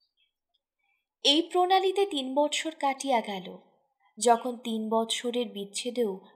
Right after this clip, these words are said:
পরস্পর বিস্তৃত হইলাম না, তখন উভয়ই বুঝিতে পাইলাম যে,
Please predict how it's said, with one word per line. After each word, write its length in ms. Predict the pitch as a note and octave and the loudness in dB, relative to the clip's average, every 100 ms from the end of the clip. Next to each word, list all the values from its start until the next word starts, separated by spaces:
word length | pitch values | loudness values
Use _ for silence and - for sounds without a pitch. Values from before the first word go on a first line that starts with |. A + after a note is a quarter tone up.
| _ | _
পরস্পর 640 | A3+ G#3+ A3 - - C4 A3+ | 0 0 0 -8 -2 -2 -2
বিস্তৃত 600 | F#3 F#3 - - B3 C#4 | -6 -6 -6 -8 -8 -8
হইলাম 500 | C4+ C#4 C#4 D4 C4+ | -6 -8 -6 -8 -4
না, 320 | F#3+ F3+ - - _ _ _ - | -4 -6 -10 -20 _ _ _ 0
তখন 340 | A3+ A#3 A3+ | 0 2 -4
উভয়ই 360 | G#3 F#3+ B3 B3+ | -4 -6 -8 -6
বুঝিতে 480 | G#3 G3+ - A#3 C4 | -4 -6 -6 -6 -6
পাইলাম 460 | B3+ B3 C4 C4 | -4 -6 -8 -8
যে, 420 | A3+ F#3+ F3+ - | -8 -8 -10 -16